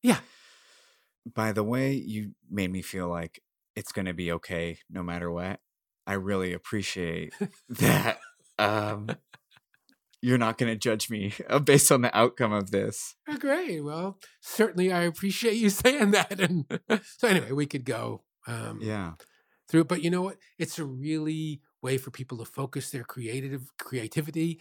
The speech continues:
Speaker 1: and people laugh at what other people come up with when you, you know, we don't usually do it one-on-one like this. We usually do it a group of whatever, six people going around in a circle. It's really, really fun. Really fun.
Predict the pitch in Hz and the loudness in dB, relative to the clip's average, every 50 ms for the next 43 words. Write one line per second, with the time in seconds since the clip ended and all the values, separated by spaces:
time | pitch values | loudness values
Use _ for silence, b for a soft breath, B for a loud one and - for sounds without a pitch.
0 | B B B B 147 147 156 147 - - 226 262 - 311 269 233 190 147 151 214 | B B B B -4 -4 -4 -4 -2 -2 -4 -2 -2 -6 -6 -6 -4 -2 0 0
1 | 247 - 95 - - - - - 120 113 120 127 135 - _ _ - 135 143 143 | 0 -2 -2 -6 -12 -16 -12 -12 -10 -8 -8 -8 -8 -10 _ _ -8 -8 -8 -8
2 | - 147 143 - 139 - - 135 135 156 175 - - 107 92 - - b b b | -10 -12 -12 -12 -14 -12 -10 -6 -6 -6 -6 -6 -10 -14 -14 -16 -18 b b b
3 | b b _ 131 131 135 127 120 120 120 120 117 113 110 127 135 139 131 123 139 | b b _ -4 -2 -2 -2 -2 -4 -4 -4 -6 -8 -10 -6 -4 -4 -2 -2 -4
4 | 151 151 170 190 190 170 160 165 139 139 135 120 135 127 120 127 123 117 - _ | -2 0 2 4 4 4 4 0 -2 -6 -6 -6 -6 -6 -4 -4 -6 -6 -8 _
5 | 123 127 131 123 117 110 117 120 139 143 123 113 - - 123 - - 131 123 123 | -6 -4 -4 -4 -4 -6 -6 -4 -4 -4 -4 -8 -8 -10 -12 -12 -10 -8 -8 -6
6 | 117 127 117 120 117 113 110 104 104 123 131 127 127 - 104 110 107 - B B | -8 -8 -10 -10 -12 -14 -14 -12 -8 -6 -6 -6 -8 -10 -14 -14 -16 -18 B B
7 | B B B B B - 147 147 127 110 107 - - 139 - - - 160 147 - | B B B B B 0 0 0 0 -2 -6 -10 -12 -12 -14 -10 -8 -8 -8 -8
8 | 120 110 104 110 110 117 120 120 113 117 113 110 107 107 107 - - 151 139 - | -10 -12 -10 -10 -10 -8 -8 -8 -8 -8 -8 -10 -10 -12 -14 -10 -10 -10 -10 -8
9 | - 143 143 139 - 196 196 202 233 262 240 202 160 147 139 131 123 113 117 113 | -10 -10 -10 -10 -12 -12 -8 -6 -2 -2 -2 -2 -2 -4 -6 -8 -8 -10 -12 -14
10 | - - 82 - - _ _ _ _ _ _ _ _ _ _ _ _ - 175 175 | -14 -14 -16 -16 -18 _ _ _ _ _ _ _ _ _ _ _ _ -6 -4 -4
11 | 170 160 143 131 127 - - - - - | -4 -4 -6 -8 -12 -14 -16 -18 -20 -20